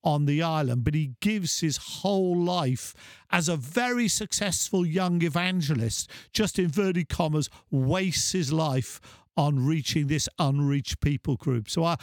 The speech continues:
I love the stories of modern mission, both in terms of overseas and, of course,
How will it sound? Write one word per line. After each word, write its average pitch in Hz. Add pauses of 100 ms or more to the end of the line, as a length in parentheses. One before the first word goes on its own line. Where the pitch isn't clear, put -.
(200)
I 165
love 196
the 196
stories 147
of 131
modern 151
mission, 147 (360)
both 170
in 165
terms 170
of 180 (180)
overseas 214 (120)
and, 220
of 196
course, 135